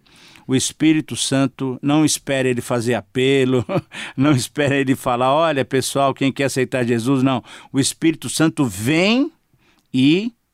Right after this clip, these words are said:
há o novo nascimento, então, na família de Cornélio e todos aqueles que estavam reunidos lá. Demonstrando o quê? Graça para todos,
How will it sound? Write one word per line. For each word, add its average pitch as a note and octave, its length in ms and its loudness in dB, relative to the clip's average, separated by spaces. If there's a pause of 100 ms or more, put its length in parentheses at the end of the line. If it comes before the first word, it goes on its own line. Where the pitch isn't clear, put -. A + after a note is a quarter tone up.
(720)
há C3+ 380 -2 (560)
o C#3+ 100 4
novo C#3 400 4
nascimento, B2 640 0
então, B2 240 -2
na A#2+ 100 -2
família A#2 340 -2
de A#2 40 -4
Cornélio A#2+ 380 -2
e A2+ 40 -8
todos C#3 240 -2
aqueles B2+ 340 -4
que - 60 -8
estavam B2+ 320 -2
reunidos A#2 400 0
lá. G#2 240 -4 (420)
Demonstrando D3 520 2
o C#3+ 40 0
quê? A#2 280 -2
Graça F3 760 -2 (920)
para C3+ 320 0
todos, - 920 -4